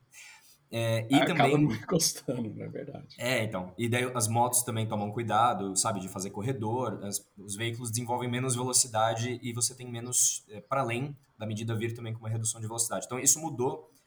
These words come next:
Speaker 1: o entendimento de algumas pessoas da prefeitura e até do legislativo que tava considerando, tinha uma discussão se ia fiscalizar, ia proibir circulação de motos onde tinha o move, que é uma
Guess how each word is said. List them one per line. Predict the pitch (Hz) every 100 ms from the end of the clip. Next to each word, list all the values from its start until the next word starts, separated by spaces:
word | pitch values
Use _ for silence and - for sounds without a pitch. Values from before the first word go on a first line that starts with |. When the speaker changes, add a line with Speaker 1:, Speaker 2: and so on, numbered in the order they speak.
| _
Speaker 1:
o | 131
entendimento | 131 139 117 117 113 131 143 -
de | 113
algumas | 117 113 117
pessoas | 110 - 107
da | 101
prefeitura | 104 107 107 143
e | 147
até | - 127 143 - - _ _
do | 127
legislativo | 139 135 120 113 107 160 160
que | -
tava | 127 117
considerando, | 117 104 110 107 123
tinha | - 120
uma | 120
discussão | 107 - - 123 120 117 _ _ _
se | - - 110 113
ia | 113 110 107 101 -
fiscalizar, | 110 117 113 95 98 123 110
ia |
proibir | - 120 117 87 107
circulação | 139 117 107 104 113
de | 104
motos | 95 104 113 110
onde | 98 101 101
tinha | 92 - 104 92
o | 92
move, | 95 127 113 95
que | 98
é |
uma | 101